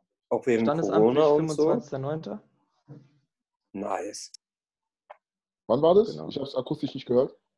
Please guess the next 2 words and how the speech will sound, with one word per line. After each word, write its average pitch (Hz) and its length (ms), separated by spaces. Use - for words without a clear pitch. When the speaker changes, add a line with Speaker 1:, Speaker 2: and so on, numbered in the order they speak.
Speaker 2:
Fünfundzwanzigster 170 840
neunter 139 600